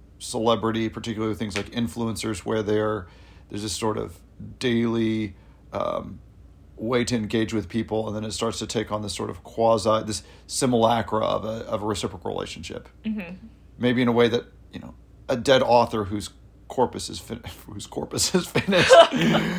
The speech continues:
Speaker 1: um, who's writ-, who's, who's
Speaker 2: Oeuvre.
Speaker 1: yes, who's done writing. Their corpus is also finished and in the ground, but, or, you know, um, <laughs> but their, their corpus, they're, they're, they're done writing, and so you can't,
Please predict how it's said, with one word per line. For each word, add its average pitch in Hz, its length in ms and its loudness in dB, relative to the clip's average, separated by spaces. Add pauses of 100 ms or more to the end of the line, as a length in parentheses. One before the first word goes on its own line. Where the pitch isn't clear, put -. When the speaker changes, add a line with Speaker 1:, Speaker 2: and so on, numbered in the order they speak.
(340)
Speaker 1:
um, 185 320 12
who's 180 400 8
writ-, 196 300 10
who's, 175 220 8
who's 370 400 8
Speaker 2:
Oeuvre. 220 420 8 (100)
Speaker 1:
yes, 170 400 10 (280)
who's 226 200 8
done 208 320 10
writing. 160 500 6
Their 165 120 6
corpus 208 480 8
is 160 140 2
also 170 320 8
finished 143 380 0
and 143 100 -2
in 135 100 -2
the 135 60 2
ground, 120 460 4
but, 127 200 2 (480)
or, 143 300 4
you 135 140 0
know, 110 200 0 (340)
um, 147 500 8
<laughs> - 580 4 (1400)
but 202 160 8
their, 202 160 8
their 165 200 2
corpus, 180 440 8 (180)
they're, 156 280 8
they're, 147 200 4
they're 151 140 2
done 147 260 10
writing, 139 380 8
and 123 100 0
so 147 160 4
you 143 180 2
can't, 175 300 2